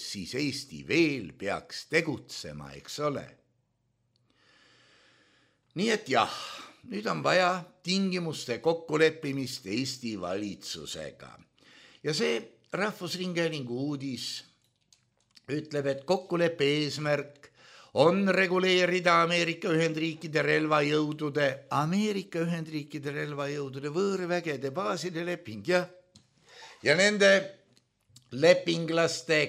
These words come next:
Kaitseväe valduses olevate alade ja ehitiste kasutust.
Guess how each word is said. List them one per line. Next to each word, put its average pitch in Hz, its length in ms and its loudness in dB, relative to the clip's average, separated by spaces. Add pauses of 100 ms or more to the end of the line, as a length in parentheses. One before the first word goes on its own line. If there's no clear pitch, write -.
Kaitseväe 147 800 2
valduses 151 720 -2
olevate 127 560 0
alade 156 540 0
ja 123 260 -2
ehitiste 127 960 -4
kasutust. - 920 -6